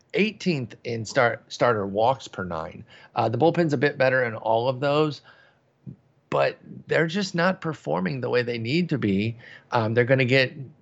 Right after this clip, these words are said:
their ace back, Yu Darvish, but he hasn't been good since the crackdown. You know, I meant, I talked about Musgrove earlier. He is having a great season. He's, like, the only one. Snell has turned a bit of a corner, but it's been a nightmare,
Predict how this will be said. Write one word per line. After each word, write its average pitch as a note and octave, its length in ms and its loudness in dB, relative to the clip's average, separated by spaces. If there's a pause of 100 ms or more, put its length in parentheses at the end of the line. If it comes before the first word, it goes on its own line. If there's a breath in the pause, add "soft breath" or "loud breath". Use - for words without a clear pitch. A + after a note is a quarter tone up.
(220)
their A#2+ 460 2
ace E3 240 2
back, A2 320 -2
Yu B2+ 100 -2
Darvish, A#2+ 420 0
but G#2 100 -8
he C3+ 80 -4
hasn't F3+ 240 -2
been A#2+ 180 -2
good A#2 200 2
since A#2 220 -8
the F#2+ 100 -16
crackdown. A#2 880 -2 (480 loud breath)
You C#3 120 0
know, A2+ 60 2
I A#2+ 60 0
meant, C3 220 2
I - 40 -6
talked C#3 200 0
about B2+ 200 0
Musgrove C3+ 420 0
earlier. A#2 260 4
He D3 300 0
is D#3 320 -4 (140)
having A#2 280 -2
a A2 60 -4
great A2+ 260 -4
season. G2+ 400 -8
He's, A2+ 180 -4
like, G#2+ 200 -2
the A2+ 100 -4
only A2 260 -4
one. A2 460 2 (320 loud breath)
Snell C#3 420 0
has C#3 220 0
turned C#3+ 280 -6
a A2+ 40 -2
bit B2+ 220 -2
of C#3 100 -2
a B2 60 -4
corner, G2+ 680 -4 (600 loud breath)
but B2 320 2 (760)
it's D3 180 -6
been G3 180 0
a F3+ 60 2
nightmare, C#3+ 640 0